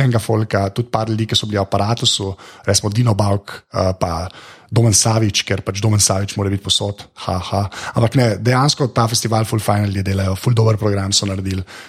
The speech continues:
tako da res pejte si pogledat na, eh, dnevi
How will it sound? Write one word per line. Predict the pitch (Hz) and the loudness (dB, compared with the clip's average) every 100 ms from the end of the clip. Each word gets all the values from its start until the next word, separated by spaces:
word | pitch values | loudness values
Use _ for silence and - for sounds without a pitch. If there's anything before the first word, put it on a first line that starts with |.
| - | -4
tako | 117 | 2
da | 107 | 4
res | 113 - | 4 2
pejte | 117 107 107 | 0 0 -2
si | - | -2
pogledat | 98 101 98 92 - | -6 -2 -2 -2 -4
na, | 98 92 92 | -2 0 0
eh, | 92 92 95 92 90 | -2 -2 0 0 -2
dnevi | 98 104 104 | 0 2 2